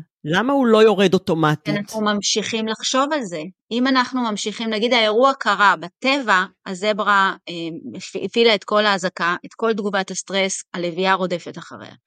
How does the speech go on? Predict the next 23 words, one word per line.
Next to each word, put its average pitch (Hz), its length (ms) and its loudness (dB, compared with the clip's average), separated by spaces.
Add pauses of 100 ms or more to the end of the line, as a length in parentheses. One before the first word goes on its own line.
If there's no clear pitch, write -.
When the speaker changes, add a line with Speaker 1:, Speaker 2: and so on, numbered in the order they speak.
(440)
Speaker 2:
הלוויה 202 440 2
ויתרה, 196 500 2
החליטה 202 400 -6
לבוא 190 280 -4
מחר, 202 440 2
כי 196 160 -6
היום 190 420 0 (300)
לא 196 180 0
הצליח 160 480 -6
לה, 170 160 -4 (120)
וכבר 175 260 -8
אין 196 140 -2
לה 190 80 -2
כוח, - 460 -10
גם 175 180 -4
הלוויה 180 440 0
בסטרס, 170 560 -12 (500)
אין 247 140 2
לה 240 80 0
כוח, 185 420 0
היא 220 100 0
הולכת 220 320 -4
לנוח, 180 420 -2